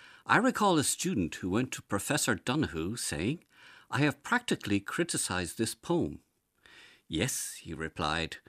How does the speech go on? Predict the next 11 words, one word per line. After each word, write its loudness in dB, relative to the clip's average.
'practically, -2
but -4
not -4
quite. -8
But 2
at 4
the 6
end 8
of 2
this 4
course, -8